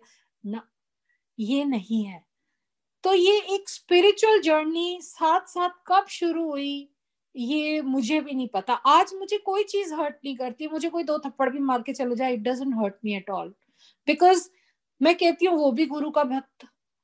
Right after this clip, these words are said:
और मैं भी गुरु की भक्त। अब ये तो गुरु जी डिसाइड करेंगे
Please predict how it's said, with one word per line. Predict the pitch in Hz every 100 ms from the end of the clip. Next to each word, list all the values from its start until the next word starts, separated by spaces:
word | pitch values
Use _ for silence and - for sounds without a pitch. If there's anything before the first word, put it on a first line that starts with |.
| -
और | 247
मैं | 247 220 196
भी | 214
गुरु | 233 233
की | 226
भक्त। | 214 220 214 _ - -
अब | 302
ये | 320
तो | 349 294
गुरु | 277 330
जी | 339 311
डिसाइड | 254 254 220 214
करेंगे | 202 240 311